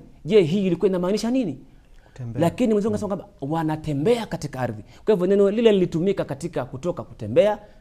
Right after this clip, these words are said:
Speaker 1: hadi kupiga, ama kutoka kupiga mpaka kutembea. Vile vile wanafaa kujua neno khatam linaweza kuwa na maana ya muhuri kwa maana iliyo bora zaidi inapotumika katika Qur'ani kwa Nabii sallallahu alaihi wasallam.
Speaker 2: Naam.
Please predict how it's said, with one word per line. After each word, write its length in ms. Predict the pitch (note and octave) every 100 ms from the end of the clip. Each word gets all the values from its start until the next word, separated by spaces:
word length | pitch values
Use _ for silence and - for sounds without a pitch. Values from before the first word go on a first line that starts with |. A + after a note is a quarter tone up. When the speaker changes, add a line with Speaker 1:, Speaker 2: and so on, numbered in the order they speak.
| -
Speaker 1:
hadi 260 | A3+ G3
kupiga, 420 | - C3+ F#3 D3+
ama 140 | E3 F3+
kutoka 240 | D#3+ D3
kupiga 420 | - C3+ A3+ G#3+
mpaka 240 | G3+ A#3+ G3+
kutembea. 440 | D3 A#2+ A2+ G2 - - - -
Vile 260 | D3+ A#3+ B3
vile 320 | F#3 E3 D#3+ -
wanafaa 360 | D#3+ D#3+ D#3 G3
kujua 400 | D#3 D3+ E3 D3
neno 220 | E3 C#3+
khatam 480 | C3+ A#3+ G3 D3+ C3+ - - -
linaweza 340 | E3 E3 D#3+ D#3+
kuwa 200 | G#3+ F#3+
na 120 | D#3
maana 300 | E3 G3+ F3+
ya 120 | D3+
muhuri 560 | D3 D3+ B3 F3+ D#3 - - - - - -
kwa 120 | G3
maana 340 | G3 G#3+ G3
iliyo 320 | F#3+ F#3+ A3
bora 240 | F3 G#3+ G3
zaidi 280 | F3 F#3+ D#3+
inapotumika 400 | D3+ D3 E3+ D3+
katika 260 | C3 C3+
Qur'ani 540 | C3 B2+ D#3 D3 C3 C3+ -
kwa 100 | C#3+
Nabii 440 | C3+ C3+ D3+ C3+ C3+
sallallahu 380 | - C3 C3+ E3 D#3
alaihi 100 | B2
wasallam. 400 | G#2 A2+ F2+ F2+ A2+
Speaker 2:
Naam. 120 | G2+